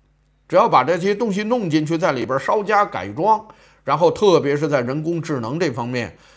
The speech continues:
用你的G P S定位，用你的自己国家的现有的网络，然后用A I进行识别，我就可以攻击大型目标，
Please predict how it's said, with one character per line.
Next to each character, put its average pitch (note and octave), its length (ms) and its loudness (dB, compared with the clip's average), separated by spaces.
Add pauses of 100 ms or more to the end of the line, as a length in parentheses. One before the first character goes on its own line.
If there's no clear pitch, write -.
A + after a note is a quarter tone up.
(100)
用 D#3 320 -2
你 A2 100 -6
的 B2+ 140 -6
G D#3+ 180 -8
P C3 140 -4
S D#3 280 -2
定 D#3 240 -2
位， D3+ 320 2
用 E3+ 240 -4
你 F#2 220 -10
的 C3+ 240 -2 (320)
自 A#3 300 0
己 F#2+ 280 -10
国 A#2+ 280 -4
家 D3+ 240 2
的 C3 160 -2
现 C3+ 280 -4
有 F2 160 -8
的 C3+ 100 0
网 D2+ 320 -6
络， C3+ 300 2 (200)
然 B2+ 200 2
后 C3+ 220 4
用 C#3 280 0
A F3 240 2
I D3+ 260 2
进 B2 260 -6
行 C#3 220 -8
识 D3+ 220 -6
别， C3 340 -6 (240)
我 A#2+ 100 -4
就 C3 140 -4
可 C#3 120 -4
以 B2 140 -2
攻 D3 260 -6
击 D3 260 -6 (120)
大 - 320 -2
型 G#2 320 -12
目 F#2 140 -14
标， F2+ 280 -12